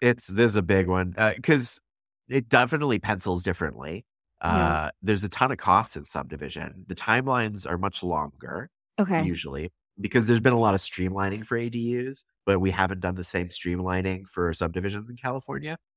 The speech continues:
Speaker 1: So, like, S B nine was a law that passed a couple years ago, and it allows everybody in California with a lot more than a couple thousand <laughs> square feet, it's a tiny lot, it can still subdivide,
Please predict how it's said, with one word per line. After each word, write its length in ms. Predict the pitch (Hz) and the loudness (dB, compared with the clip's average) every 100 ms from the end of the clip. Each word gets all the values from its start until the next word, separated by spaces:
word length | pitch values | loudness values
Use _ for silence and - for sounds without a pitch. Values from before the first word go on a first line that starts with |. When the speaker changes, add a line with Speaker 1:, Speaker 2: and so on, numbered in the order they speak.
| _ _ | _ _
Speaker 1:
So, 100 | 123 | 4
like, 100 | 113 | 6
S 180 | 139 - | 4 2
B 180 | 127 104 | 2 4
nine 440 | 90 85 78 76 | 4 4 0 -6
was 140 | 82 | -8
a 60 | 82 | -4
law 180 | 85 85 | -2 -2
that 100 | 82 | -2
passed 220 | 82 82 | -4 -6
a 40 | |
couple 200 | - 87 | -8 -6
years 220 | 80 80 80 | -4 -4 -4
ago, 260 | 78 78 - _ _ _ | -6 -8 -8 _ _ _
and 140 | 90 101 | 0 2
it 100 | 120 | 4
allows 680 | 113 95 95 90 87 85 - _ _ | 6 8 8 6 4 0 -8 _ _
everybody 720 | 135 143 127 107 98 95 87 90 | 2 4 4 2 4 2 0 -6
in 120 | 90 | -10
California 540 | 87 95 90 98 87 85 | -2 0 0 0 -2 -2
with 100 | 85 | -2
a 40 | |
lot 360 | 87 87 87 - _ _ _ _ _ _ | 0 2 0 -2 _ _ _ _ _ _
more 200 | 104 98 | -4 0
than 100 | 90 | 0
a 60 | 85 | -2
couple 220 | 104 95 | -4 -2
thousand 220 | 85 95 | 0 -2
<laughs> 80 | - | -4
square 220 | - - | -10 -8
feet, 120 | 87 78 | -6 -6
it's 140 | - - | -8 -6
a 40 | |
tiny 260 | - 80 73 | -2 -2 -2
lot, 220 | 71 - _ _ _ | -8 -10 _ _ _
it 80 | 123 | -4
can 160 | 139 110 | -2 -2
still 280 | - - 113 | 0 2 2
subdivide, 640 | - 95 85 76 - - | 2 0 -2 -4 -6 -10